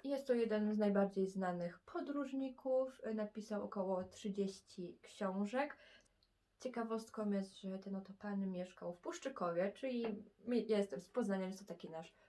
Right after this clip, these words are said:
sąsiad. I teraz w Puszczykowie nawet jest jego muzeum, w którym jeszcze nie byłam, ale może po przeczytaniu tej książki zdecyduję się dowiedzieć troszeczkę więcej o tym panu i zawitam do tego muzeum.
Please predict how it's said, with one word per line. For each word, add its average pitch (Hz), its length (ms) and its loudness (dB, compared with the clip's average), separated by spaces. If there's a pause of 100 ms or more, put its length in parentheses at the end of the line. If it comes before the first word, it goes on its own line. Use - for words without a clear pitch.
sąsiad. 311 640 -2 (580)
I 269 540 -4
teraz 220 440 0
w - 60 -20
Puszczykowie 233 680 -4
nawet 233 560 0
jest 190 360 -6 (160)
jego 175 440 -2 (100)
muzeum, 269 560 4
w - 40 -14
którym 214 200 0
jeszcze 294 240 -2
nie 285 120 0
byłam, 262 300 4
ale 240 180 6
może 240 280 8
po 247 180 0
przeczytaniu 214 560 2
tej 190 120 -2
książki 208 520 -2 (400)
zdecyduję 214 240 4
się 202 100 0
dowiedzieć 196 320 2
troszeczkę 196 380 -6
więcej 240 360 4
o 208 80 0
tym 208 240 -2
panu 208 340 2 (120)
i 403 200 8
zawitam 202 580 2 (160)
do 196 80 -12
tego - 340 -8
muzeum. 208 520 -2